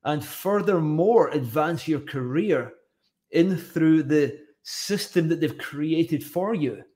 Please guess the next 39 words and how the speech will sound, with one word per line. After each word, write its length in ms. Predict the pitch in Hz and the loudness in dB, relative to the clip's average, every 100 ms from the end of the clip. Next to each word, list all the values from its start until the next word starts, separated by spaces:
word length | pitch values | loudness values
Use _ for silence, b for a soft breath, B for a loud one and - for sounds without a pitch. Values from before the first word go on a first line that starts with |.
| _ _ _ _ _ _ _ _ _ _ - | _ _ _ _ _ _ _ _ _ _ -4
And 200 | 170 156 | -2 0
do, 180 | 240 254 | -2 -2
did 200 | 165 - | -2 0
you 100 | 262 | 2
not 240 | 226 226 | 4 4
ever 200 | 190 180 | 2 4
question 920 | 170 - - 160 190 - - 143 117 - - | 0 0 -4 -2 -2 -4 -6 -6 -6 -16 -6
why 720 | 147 170 208 147 104 92 - _ _ _ _ _ _ _ | -2 0 0 0 -2 -10 -16 _ _ _ _ _ _ _
they 880 | 127 123 147 151 147 143 135 117 - - | -12 -2 2 4 4 2 0 -4 -14 -6
put 240 | 247 320 | -2 -2
so 160 | - 226 | 0 0
many 200 | 233 214 | 2 2
roadblocks 1000 | 143 147 226 233 170 131 101 - - - | 0 -2 0 0 2 2 0 -8 -12 -4
in 120 | 160 147 | -4 -4
front 460 | - - 202 285 | -6 -2 -2 0
of 120 | 175 | -2
you 200 | 127 117 - - | -2 -6 -10 -6
when 140 | 156 | -2
you're 160 | 160 156 | 0 -2
tr-, 160 | - - | -6 -14
trying 260 | - 190 208 | -6 -2 0
to 60 | 185 | 0
make 220 | 180 165 | 0 0
money? 260 | 170 220 | -2 0
Like 180 | 175 151 | 2 2
in 100 | 175 | 2
the 60 | 196 | 0
U 200 | 175 175 | 0 -2
K, 320 | - 202 233 | -2 -2 -2
for 140 | - | 0
example, 720 | 156 120 165 240 - 127 104 _ _ _ _ _ _ - | -2 2 2 2 -2 -4 -4 _ _ _ _ _ _ -2
when 160 | 156 147 | 0 2
you 140 | 214 | 2
want 280 | 214 208 165 | 2 0 2
to, 320 | 175 160 147 | 4 4 4
um, 340 | 131 135 131 131 135 | 2 0 -2 -4 -8
become 280 | 139 151 131 | -6 -2 0
a 60 | |
landlord 800 | 120 131 151 208 180 135 113 98 | 0 0 -2 0 2 2 0 -6